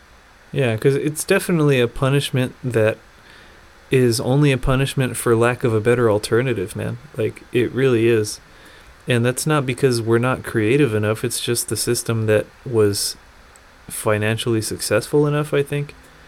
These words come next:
And there's all kinds of other factors that, that lead to that. Just the fact that sometimes people are going through a psychotic episode and maybe it's the best thing to get them into a cell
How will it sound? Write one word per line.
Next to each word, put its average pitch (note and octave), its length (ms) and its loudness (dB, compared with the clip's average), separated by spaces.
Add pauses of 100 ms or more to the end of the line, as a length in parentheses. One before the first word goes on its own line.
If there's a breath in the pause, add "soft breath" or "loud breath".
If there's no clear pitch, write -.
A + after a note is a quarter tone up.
(720 soft breath)
And A2+ 280 0
there's C3+ 180 0
all C#3+ 100 4
kinds C3 240 0
of A2 80 6
other A2 160 4
factors G#2 460 0
that, G#2 220 0
that G2+ 160 2
lead G#2+ 200 -2
to A2 100 -6
that. G2+ 220 -2 (260)
Just A2 260 -2
the G#2+ 80 -4
fact G2+ 360 -4
that G2 160 0 (800)
sometimes G#2+ 500 -2
people G#2+ 300 -2
are G2+ 80 2
going G#2+ 240 0
through G#2+ 160 -2
a G#2+ 40 0
psychotic G2+ 460 -2
episode G2+ 440 -2
and G2 120 -4
maybe G#2 320 -2
it's G2 220 -4
the - 100 -4
best A2 340 -2
thing G2+ 280 -4
to - 140 -6
get G#2 300 -4
them G2+ 260 -8 (480 soft breath)
into A2 380 -2
a G2+ 40 -2
cell G#2 420 -4